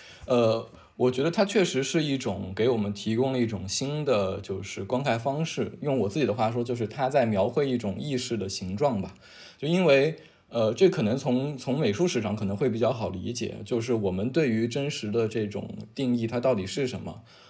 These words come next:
呃，从那个印象派，或者说从现代之后，我们其实都是在提供不同的观看方式。那么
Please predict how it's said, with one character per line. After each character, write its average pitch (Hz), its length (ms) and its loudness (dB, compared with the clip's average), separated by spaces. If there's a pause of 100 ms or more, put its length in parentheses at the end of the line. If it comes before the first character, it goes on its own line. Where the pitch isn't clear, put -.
(120)
呃， 104 180 -2
从 110 360 0
那 127 160 2
个 101 400 -2
印 123 200 -6
象 123 200 -2
派， 120 200 0
或 113 140 -2
者 110 80 2
说 120 220 0
从 104 340 -4
现 120 220 0
代 120 160 2
之 123 160 -2
后， 127 340 0 (300)
我 104 100 -4
们 104 160 0
其 117 160 -4
实 143 220 -4
都 170 280 2
是 160 100 -4
在 127 120 4
提 117 160 -4
供 131 180 -2
不 131 120 -2
同 101 160 -2
的 113 80 0
观 117 160 0
看 110 160 -2
方 117 200 -2
式。 113 280 -8 (420)
那 151 100 -2
么 131 300 2